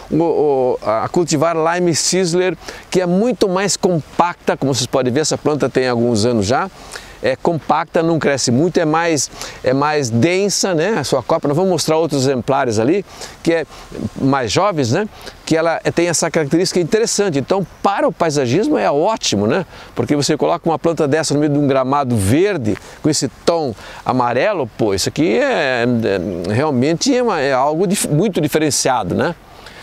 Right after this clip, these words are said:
É, isso ainda não chegou, né, lógico, nos, nos, nos paisagistas, nos viveiristas, né?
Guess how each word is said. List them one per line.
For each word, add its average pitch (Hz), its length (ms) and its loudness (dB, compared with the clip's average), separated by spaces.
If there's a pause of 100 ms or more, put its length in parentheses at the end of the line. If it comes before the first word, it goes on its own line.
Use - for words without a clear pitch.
(200)
É, 110 280 0
isso 190 440 2
ainda 190 200 2
não 220 120 0
chegou, 196 520 2
né, 135 160 2
lógico, 143 440 0
nos, 113 260 0
nos, 107 300 0 (240)
nos - 160 -4
paisagistas, 113 800 0
nos 120 160 2
viveiristas, 135 600 2
né? 165 200 0